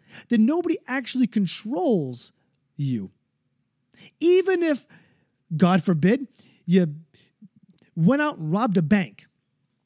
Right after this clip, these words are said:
and hopefully that's not your passion, but you go out and you rob a bank, you get caught, you go to jail for five years.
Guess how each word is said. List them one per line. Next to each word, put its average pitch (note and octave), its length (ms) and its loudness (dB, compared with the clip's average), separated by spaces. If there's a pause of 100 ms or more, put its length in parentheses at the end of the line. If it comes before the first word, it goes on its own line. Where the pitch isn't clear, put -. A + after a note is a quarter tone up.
(480)
and D#3 120 0
hopefully F#3 260 4
that's E3 220 -4
not F#3 160 0
your D#3+ 100 -2
passion, F#3 520 -4 (1120)
but F#3+ 260 -2
you G#3 160 4
go C#4 100 2
out C#4 100 -2
and F#3 60 -10
you D#3 80 -2
rob G3+ 220 -4
a G3 60 -2
bank, G3 340 -4
you F3+ 80 0
get D#3+ 180 -2
caught, F#3 300 -4
you E3 60 -4
go F3 120 0
to E3 80 -2
jail E3 240 0
for D3+ 120 -6
five D3+ 400 -8
years. A#2+ 420 -8